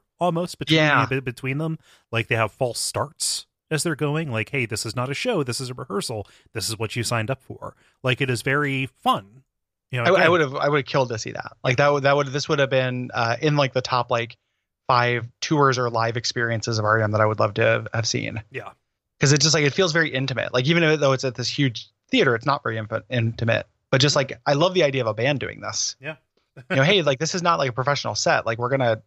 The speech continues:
Speaker 2: fuck around and see if we can figure out these songs. We just wanna hear what they sound like in the setting 'cause we're writing songs for this setting."
Speaker 1: Yeah. Um,
Speaker 2: Super.
Speaker 1: at one point, Michael Stipe jokes about having to look up his old lyrics on the internet.
Speaker 2: Yeah.
Speaker 1: And saying, like, he didn't recognize them at all.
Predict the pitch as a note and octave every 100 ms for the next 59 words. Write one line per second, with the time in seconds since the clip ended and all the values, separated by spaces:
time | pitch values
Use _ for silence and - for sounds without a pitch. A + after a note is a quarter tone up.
0 | _ C#3 B2+ B2 B2 A#2+ A2+ C3+ C3 A#2+
1 | A#2+ A#2 A2 A2 - C#3+ A2+ A2+ B2+ A#2
2 | A#2+ A2 A#2+ A2+ A#2 A#2+ A2+ A2 A2 -
3 | _ _ _ _ - - _ B2 A2+ B3
4 | B3 E3 C#3+ C3+ C3 A#2+ A2 B2+ A#2 -
5 | A#2+ A2+ - A#2 G2 A#2+ B2 - A2+ F2
6 | - _ _ _ _ _ _ _ _ -
7 | A#2 A2+ D#3+ C#3 - _ _ C#3 C#3+ D3
8 | - C#3+ - C3 B2+ A2+ B2+ A2+ - A2+
9 | A2+ - G#2+ G#2+ F#2+ G#2+ G#2+ G#2 G#2 G#2+
10 | F#2+ G2+ G2+ G#2 G2+ G2+ G#2 F#2+ F2+ G#2+
11 | E3+ - _ _ _ _ _ - C#3 A#2
12 | A2 A2 G#2 A2 G#2+ G#2 G#2 G2 A#2+ G2+
13 | G#2 G2 G2 G2+